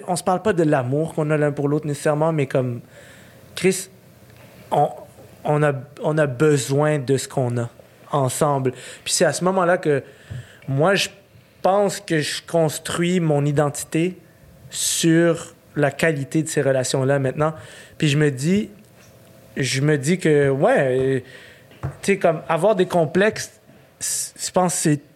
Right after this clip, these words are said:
tu passes par là, surtout à l'adolescence, c'est là que tu développes. Euh, c'est comme, on dirait que tu développes comme ta prison, puis tu passes toute,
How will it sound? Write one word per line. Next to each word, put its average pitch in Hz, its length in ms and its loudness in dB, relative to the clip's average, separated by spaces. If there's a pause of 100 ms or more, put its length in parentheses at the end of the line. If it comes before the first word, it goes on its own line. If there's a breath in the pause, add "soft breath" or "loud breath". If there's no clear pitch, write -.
(120)
tu - 140 -10
passes 190 280 2
par 156 180 2
là, 165 120 4
surtout 170 300 -2
à 165 60 4
l'adolescence, 151 600 2
c'est 160 80 0
là 151 100 2
que 151 60 -12
tu 151 100 -6
développes. 143 500 2 (140)
Euh, 151 100 0
c'est 143 160 -2
comme, 151 240 0 (480 loud breath)
on 156 60 0
dirait 175 160 2
que 202 100 -16
tu 165 80 -2
développes 156 380 2
comme 147 320 0
ta 143 120 0
prison, 147 520 0 (440 loud breath)
puis 135 100 -4
tu - 120 -10
passes 160 420 0 (200)
toute, 160 140 -6